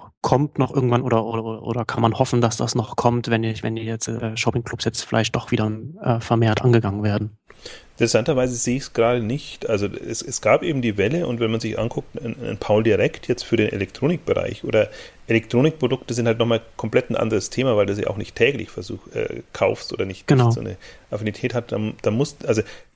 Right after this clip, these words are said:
Speaker 2: die, die da waren, haben sich schon immer überlegt, ob sie es nicht anders angehen können. Und Paul Direkt war ja eigentlich immer auch so meine, eins meiner Lieblingsbeispiele, weil sie es ja mit,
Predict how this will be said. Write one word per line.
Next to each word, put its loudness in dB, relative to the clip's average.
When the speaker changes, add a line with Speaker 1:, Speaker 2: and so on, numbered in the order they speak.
Speaker 2:
die, -4
die -2
da 4
waren, 2
haben -2
sich -4
schon -2
immer -4
überlegt, -2
ob -2
sie -2
es -4
nicht -6
anders 0
angehen -2
können. -4
Und -6
Paul 4
Direkt 4
war 4
ja 4
eigentlich 0
immer 0
auch -4
so -4
meine, -2
eins -6
meiner 0
Lieblingsbeispiele, -4
weil -2
sie -8
es -12
ja -2
mit, -8